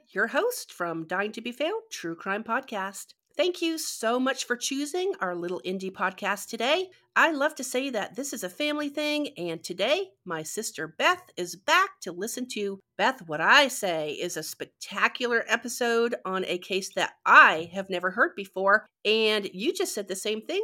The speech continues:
right before we came on, so hang tight. You are really gonna wanna listen to this. Gosh, Beth, I'm excited to see you. It has been way too long.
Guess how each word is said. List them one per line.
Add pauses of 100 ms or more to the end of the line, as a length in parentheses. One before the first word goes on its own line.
(120)
right
before
we
came
on,
so
hang
tight.
You
are
really
gonna
wanna
listen
to
this. (220)
Gosh,
Beth,
I'm
excited
to
see
you.
It
has
been
way
too
long.